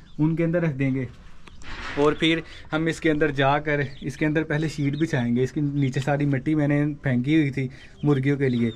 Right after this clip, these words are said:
लेकिन अब इसके नीचे पहले sheet बिछाएंगे और उसके बाद इसके अंदर जाने की कोशिश करते हैं। इसके अंदर किस तरीके से जाना है, ये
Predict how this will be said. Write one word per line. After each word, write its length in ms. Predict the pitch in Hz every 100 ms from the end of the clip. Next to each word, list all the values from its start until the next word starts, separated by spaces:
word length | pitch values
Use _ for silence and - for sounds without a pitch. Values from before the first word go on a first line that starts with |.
| - - -
लेकिन 240 | 156 165
अब 120 | 175
इसके 200 | 165 -
नीचे 220 | 160 151 165
पहले 240 | 160 160
sheet 260 | 156 147 143
बिछाएंगे 480 | 180 180 160 160 151 - - -
और 320 | 139 147 151 165
उसके 220 | - 170
बाद 280 | 151 156 160
इसके 180 | 147 175
अंदर 320 | 160 147 160
जाने 220 | 160 147
की 100 | 147
कोशिश 340 | 160 143 139 143
करते 360 | 147 117 117
हैं। 120 | 117 107 - - -
इसके 200 | - -
अंदर 180 | 147 151
किस 180 | 156 151
तरीके 200 | 156 156
से 80 | 160
जाना 180 | 139
है, 60 | 139 - - - - 135
ये 340 | 151 165 170